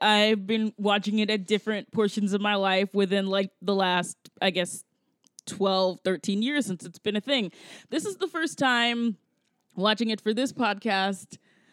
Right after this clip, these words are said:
that I realized that there is a monster in this movie. This is a secret monster movie.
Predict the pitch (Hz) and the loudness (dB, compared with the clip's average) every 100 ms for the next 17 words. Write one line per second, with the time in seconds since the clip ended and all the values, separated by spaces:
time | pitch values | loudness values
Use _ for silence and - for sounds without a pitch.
0 | _ _ 180 185 202 262 269 226 208 202 | _ _ -4 -4 -2 0 2 4 4 2
1 | 202 180 - - _ _ _ 160 196 190 | 0 -2 -10 -20 _ _ _ -2 2 4
2 | 185 - - - _ _ _ _ _ _ | 2 -2 -10 -12 _ _ _ _ _ _
3 | _ _ _ _ _ _ - 214 311 - | _ _ _ _ _ _ 2 4 4 4
4 | 233 233 240 226 202 226 - 185 165 151 | 2 4 2 0 -2 -4 -6 -6 -4 -4
5 | 151 151 147 147 131 95 85 147 208 247 | -8 -8 -8 -8 -8 -10 -8 -6 -6 -4
6 | 226 233 - 240 240 262 226 226 277 - | -2 -2 -2 -2 0 -2 -2 -2 -4 -6
7 | 156 143 123 73 - - - | -6 -6 -6 -10 -12 -14 -16